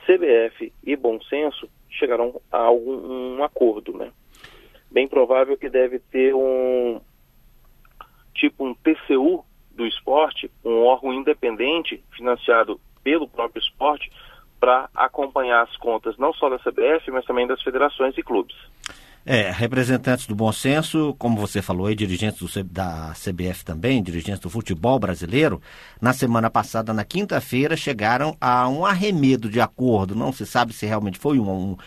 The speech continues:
Speaker 2: um acordo, mas já é uma, um primeiro passo. E o acordo seria exatamente esse,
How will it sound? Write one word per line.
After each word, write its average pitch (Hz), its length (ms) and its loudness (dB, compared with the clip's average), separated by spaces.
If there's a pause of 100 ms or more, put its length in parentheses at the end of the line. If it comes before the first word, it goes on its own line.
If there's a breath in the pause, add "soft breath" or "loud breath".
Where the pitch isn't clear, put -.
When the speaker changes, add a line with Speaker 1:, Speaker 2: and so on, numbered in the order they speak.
(160 loud breath)
Speaker 2:
um 117 100 2
acordo, 156 440 0
mas 165 180 0
já 175 140 2
é 151 100 4
uma, 156 640 2 (400 loud breath)
um 185 100 2
primeiro 170 380 4
passo. 107 580 0
E 143 60 2
o 165 80 6
acordo 180 300 2
seria 170 240 0
exatamente 165 580 0
esse, 104 420 0